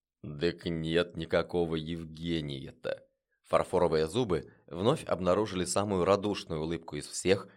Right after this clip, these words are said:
что я видела. «Он как реклама у нас для красоты, так сказать». «Жаль, а я к нему шла, запала, как последняя идиотка». Наигранно огорчилась я и двинулась в сторону выхода.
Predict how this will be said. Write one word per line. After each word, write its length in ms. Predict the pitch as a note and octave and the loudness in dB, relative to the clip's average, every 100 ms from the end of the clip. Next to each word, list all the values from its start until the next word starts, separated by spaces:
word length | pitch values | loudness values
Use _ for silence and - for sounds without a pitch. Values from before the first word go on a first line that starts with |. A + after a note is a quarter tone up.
| - | -16
что 220 | - E2 | -2 2
я 100 | D#2+ | 4
видела. 480 | D2 C2+ A#1 G1+ - _ _ _ _ | 2 -6 -8 -10 -18 _ _ _ _
«Он 320 | - - D#2 D#2 | -8 -2 -2 0
как 300 | F2 E2+ F#2 | 0 2 0
реклама 720 | F2+ F2 F2 F2+ F2+ D2+ C#2+ | -2 -2 4 6 6 4 -4
у 80 | C#2 | -6
нас 240 | C2+ C2+ | -8 -8
для 180 | D#2 E2+ | -2 0
красоты, 600 | F#2+ G2 - A2 G#2+ D#2 | 2 2 2 2 0 -4
так 180 | - - | -6 -10
сказать». 560 | - D2+ B1+ - - _ _ _ _ _ _ _ _ _ _ | -4 -4 -4 -12 -18 _ _ _ _ _ _ _ _ _ _
«Жаль, 580 | A#2 D#3+ F#3 F3 E3+ E3+ _ _ - | 0 4 6 4 2 -4 _ _ 2
а 80 | |
я 140 | A#2+ E3 | 4 4
к 100 | E3 | 4
нему 260 | C#3 C#3+ | 2 2
шла, 340 | D3+ C3 C3 C3+ _ | -2 0 -2 -2 _
запала, 480 | A2 A#2+ C#3 F3 G3 | 4 6 8 4 0
как 180 | - - | 0 -2
последняя 520 | G#2 - C3+ B2+ F2+ | -4 0 -2 0 0
идиотка». 540 | D2+ E2+ F#2+ - - - _ _ _ _ | 0 0 0 -4 -16 -20 _ _ _ _
Наигранно 560 | E2 D#2 E2 D#2+ D2+ D2+ | -2 4 4 4 0 0
огорчилась 580 | D#2 D#2 - D#2 D2 E2 | -2 -2 -4 -6 -6 4
я 280 | F2 A#2+ - _ | 4 4 -4 _
и 160 | - F2 | 0 2
двинулась 420 | F#2 E3+ E3 C#3+ | 2 -2 -2 -6
в 40 | |
сторону 340 | - F2+ E2 E2+ | -4 -2 0 0
выхода. 480 | E2 - D#2 - | -2 -6 -8 -10